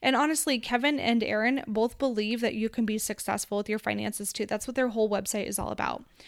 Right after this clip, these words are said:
Their goal is to create a community and help encourage others on their own personal journey. So whether you've already been pay-, began paying off your debt, or maybe you haven't even started and you're like, "Where the heck do I begin?" that website will help you find some inspiration and some support.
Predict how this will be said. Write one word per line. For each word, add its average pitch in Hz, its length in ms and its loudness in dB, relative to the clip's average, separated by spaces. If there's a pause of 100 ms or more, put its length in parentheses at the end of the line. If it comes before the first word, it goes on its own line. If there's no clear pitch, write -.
(220)
Their 240 120 6
goal 262 400 4
is 240 180 2
to 240 100 -2
create 208 200 0
a 214 60 0
community 202 480 0
and 214 80 0
help 202 180 -4
encourage 202 400 -2
others 202 480 -2
on 214 180 0
their 208 220 0
own 285 220 2
personal 208 420 -4
journey. - 420 -6 (220)
So - 160 2
whether 233 240 6
you've 220 220 2
already 294 320 4
been 262 160 4
pay-, 247 280 -2
began 233 360 2
paying 226 240 2
off 220 180 0
your 226 60 2
debt, 208 280 2
or 220 340 4
maybe 226 280 2
you 240 80 6
haven't 220 220 2
even 208 180 0
started 220 540 4
and 208 80 -2
you're 202 100 -2
like, - 180 -2
"Where 214 120 0
the 208 80 -2
heck 214 180 -4
do 214 100 0
I 202 120 2
begin?" 214 480 2 (500)
that 247 260 2
website 233 380 2
will 226 100 0
help 220 240 2
you 226 40 0
find 214 240 0
some 202 120 -6
inspiration 208 760 -4
and 202 180 -4
some 196 220 -4
support. - 680 -4